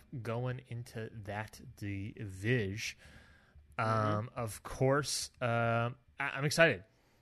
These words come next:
Speaker 1: Honestly, I'm excited to see what we do here, uh, what we have going on. Um, I'm excited. And if you're excited, stay subscribed.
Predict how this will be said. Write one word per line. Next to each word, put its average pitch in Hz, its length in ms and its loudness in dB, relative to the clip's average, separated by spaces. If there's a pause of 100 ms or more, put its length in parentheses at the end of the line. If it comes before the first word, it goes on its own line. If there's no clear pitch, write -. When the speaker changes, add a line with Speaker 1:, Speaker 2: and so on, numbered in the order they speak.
(120)
Speaker 1:
Honestly, 143 340 4
I'm 147 140 4
excited 131 360 2
to 120 60 -4
see 127 500 -2 (440)
what 120 400 -2
we 131 180 2
do 131 340 2
here, 160 680 2
uh, 110 220 0
what 113 420 -4
we 127 160 -2
have 120 540 0
going 107 340 -2 (120)
on. 151 540 2 (140)
Um, 104 720 -6 (2500)
I'm 110 100 -14
excited. 127 320 -6 (380)
And 139 100 2
if 135 60 4
you're 156 120 8
excited, 151 520 4 (340)
stay 139 220 0
subscribed. 127 540 -2